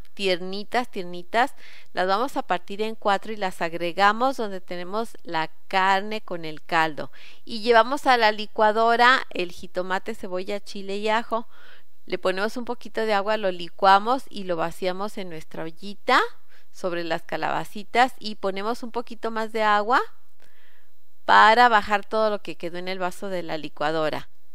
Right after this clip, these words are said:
Mezclamos, rectificamos el sazón de sal y dejamos que se acabe de cocer la carne y desde luego las calabacitas que acabamos de poner.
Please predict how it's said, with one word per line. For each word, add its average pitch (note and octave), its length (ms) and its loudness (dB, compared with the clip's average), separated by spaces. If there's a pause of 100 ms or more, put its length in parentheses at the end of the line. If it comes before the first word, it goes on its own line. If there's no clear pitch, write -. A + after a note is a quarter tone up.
(160)
Mezclamos, A3+ 800 6
rectificamos A3+ 760 -2
el G3+ 80 -4
sazón F#3+ 400 -4
de A3 140 -2
sal G#3 360 2 (180)
y A#3 220 -4
dejamos A3+ 560 0
que - 160 -6
se F3 140 -4
acabe F3+ 320 0
de G3 100 -2
cocer E3 420 -4
la F#3+ 220 -2
carne A#3 800 2
y F#3+ 140 -6
desde E3 280 -4
luego F3 160 0
las G3 180 0
calabacitas E3 640 -2
que - 140 -6
acabamos F3 360 -4
de F3 100 -4
poner. F3 440 -2